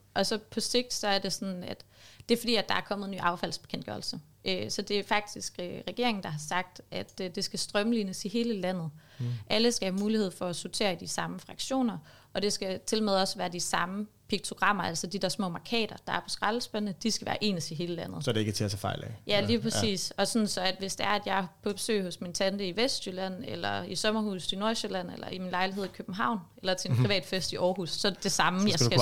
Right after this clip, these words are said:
Speaker 2: kunne
Speaker 1: sortere.
Speaker 2: afkode det. Ja.
Speaker 1: Ja, lige
Speaker 2: Ja,
Speaker 1: præcis.
Speaker 2: okay.
Speaker 1: Så det ikke er alt muligt forskelligt, jeg skal forholde mig til.
Speaker 2: Ja, det giver mening.
Speaker 1: Og det er de jo ved at indfase nu her. Øh,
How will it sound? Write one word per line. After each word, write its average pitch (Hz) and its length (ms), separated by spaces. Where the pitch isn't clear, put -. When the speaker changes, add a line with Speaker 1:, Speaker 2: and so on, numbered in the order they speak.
Speaker 2:
kunne 107 100
Speaker 1:
sortere. 120 160
Speaker 2:
afkode 113 180
det. 113 60
Ja. 113 140
Speaker 1:
Ja, 98 100
lige 220 180
Speaker 2:
Ja, 208 80
Speaker 1:
præcis. 180 220
Speaker 2:
okay. 110 140
Speaker 1:
Så - 120
det 202 80
ikke 208 180
er 185 200
alt 202 220
muligt 196 180
forskelligt, 202 520
jeg 202 120
skal - 140
forholde 170 300
mig - 140
til. - 220
Speaker 2:
Ja, 101 100
det 127 60
giver 107 120
mening. 98 220
Speaker 1:
Og - 120
det 247 60
er 240 40
de 226 120
jo 196 140
ved 220 100
at 185 160
indfase 214 640
nu 208 100
her. 190 200
Øh, 170 420